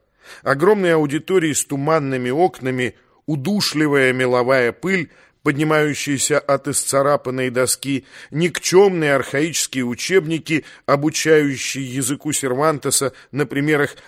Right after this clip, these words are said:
официальных контактов советских граждан Иванова и Петрова с сеньорами Санчесом и Родригесом. «Me gustas tú». Вот, пожалуй, и все. «Ничего, словарь дома есть. Работаю», застенчиво солгал я.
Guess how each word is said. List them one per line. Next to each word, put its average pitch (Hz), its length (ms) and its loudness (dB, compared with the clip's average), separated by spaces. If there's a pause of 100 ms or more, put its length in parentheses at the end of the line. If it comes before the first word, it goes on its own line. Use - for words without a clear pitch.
официальных 139 760 0
контактов 127 640 -2
советских 127 520 -2
граждан 123 500 0 (200)
Иванова 135 500 2
и 113 120 -4
Петрова 156 600 0 (180)
с - 100 0
сеньорами 143 560 2
Санчесом 147 720 -2
и 135 160 -4
Родригесом. 131 760 -4 (420)
«Me 160 200 4
gustas 151 560 -2
tú». 113 200 -6 (400)
Вот, 226 300 4
пожалуй, 151 540 2
и 151 240 -8
все. - 380 -6 (720)
«Ничего, 180 580 0
словарь 151 580 2
дома 117 360 -2
есть. 117 460 -4 (340)
Работаю», 160 800 2 (300)
застенчиво 139 600 0
солгал 135 440 2
я. 123 240 2